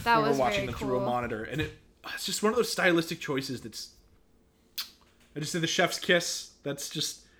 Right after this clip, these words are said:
Speaker 2: it, very loving. Speaking of chef's kisses, the sushi scene.
Speaker 1: <gasps> Oh, man.
Speaker 2: Mm-hmm.
Speaker 1: Oh.
Speaker 2: Like,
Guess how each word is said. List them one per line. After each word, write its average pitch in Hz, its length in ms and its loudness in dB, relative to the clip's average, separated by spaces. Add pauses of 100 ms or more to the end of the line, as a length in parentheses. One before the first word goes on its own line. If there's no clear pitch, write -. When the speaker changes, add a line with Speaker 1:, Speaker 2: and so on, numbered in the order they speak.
(440)
Speaker 2:
it, 202 240 4
very 220 240 10
loving. 185 260 2
Speaking 320 440 0
of 175 100 2
chef's - 280 2
kisses, 110 540 -4 (960)
the 131 60 -6
sushi 113 420 -8
scene. 87 340 -14 (300)
Speaker 1:
<gasps> 349 640 -6 (800)
Oh, 240 760 6
man. 233 720 4 (380)
Speaker 2:
Mm-hmm. 135 680 -4 (640)
Speaker 1:
Oh. 226 300 0 (920)
Speaker 2:
Like, 135 380 2